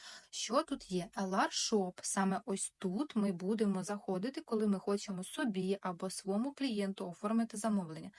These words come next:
Також ми тут бачимо онлайн-заявка. Що це?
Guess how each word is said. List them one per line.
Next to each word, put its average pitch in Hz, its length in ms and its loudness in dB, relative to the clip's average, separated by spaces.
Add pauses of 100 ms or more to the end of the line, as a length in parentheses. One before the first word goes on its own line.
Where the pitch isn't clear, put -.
(320)
Також 240 420 4
ми 262 100 2
тут 196 160 0
бачимо 185 500 -2
онлайн-заявка. 196 1040 0
Що - 340 -4
це? - 140 -14